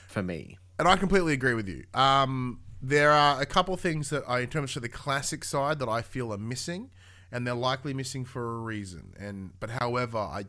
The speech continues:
Speaker 2: I, I, I would argue that they are what is needed. Um, so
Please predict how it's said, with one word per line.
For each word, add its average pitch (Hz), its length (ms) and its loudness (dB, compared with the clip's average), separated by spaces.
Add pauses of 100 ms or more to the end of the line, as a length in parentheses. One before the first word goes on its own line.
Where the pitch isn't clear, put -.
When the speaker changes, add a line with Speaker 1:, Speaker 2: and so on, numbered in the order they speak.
Speaker 2:
I, 104 80 -8
I, 104 300 -8 (300)
I 110 40 -4
would 120 140 -2
argue 110 340 -2 (120)
that 104 180 -8
they 104 140 -4
are 98 280 -2 (180)
what 98 260 -6
is 98 180 -8
needed. 87 340 -10 (680)
Um, 90 600 -8 (2000)
so 127 560 2